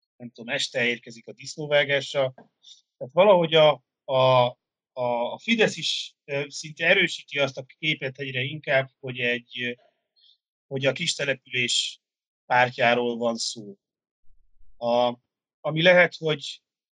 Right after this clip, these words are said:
bizonyos tekintetben hasznos volt a korábbi választásokon, de azt gondolom, hogy a, hogy a, a, azért az, hogyha bezárkózik a kisebb településekre a Fidesz,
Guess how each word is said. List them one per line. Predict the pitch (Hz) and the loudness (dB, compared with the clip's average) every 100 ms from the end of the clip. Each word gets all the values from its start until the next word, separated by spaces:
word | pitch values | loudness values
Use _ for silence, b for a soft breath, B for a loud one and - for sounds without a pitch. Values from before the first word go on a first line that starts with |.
| _ _ - - _ _ _ _ | _ _ -20 -20 _ _ _ _
bizonyos | - 160 - | -8 -2 0
tekintetben | - - 143 139 131 139 135 135 _ _ _ | -2 -8 -4 -4 0 0 0 -2 _ _ _
hasznos | _ - 151 139 143 135 | _ 0 0 0 -8 -8
volt | 139 139 | -8 -8
a | |
korábbi | 131 151 135 131 | -8 -4 -4 0
választásokon, | 139 147 139 151 - 160 165 160 - _ _ _ | 0 0 0 -4 -4 -4 -2 -2 -4 _ _ _
de | 160 | -2
azt | 160 | 0
gondolom, | 156 147 147 143 | 0 -2 -2 -4
hogy | 135 139 | -6 0
a, | 143 143 - | 0 0 -4
hogy | 139 | -8
a, | 143 135 135 | -2 -2 -2
a, | - 131 131 127 123 - _ _ _ - | -6 -2 0 2 0 -6 _ _ _ -12
azért | 135 147 | -8 0
az, | 165 160 | -2 -2
hogyha | 147 147 | -10 -2
bezárkózik | 170 170 156 - 143 - | 0 2 2 -2 -18 -18
a | |
kisebb | - 139 139 | -16 -12 -12
településekre | - 131 131 127 123 - 120 123 | -8 -10 -10 -12 -14 -14 -12 -10
a | 113 | -10
Fidesz, | - 131 131 131 | -10 -4 -4 -4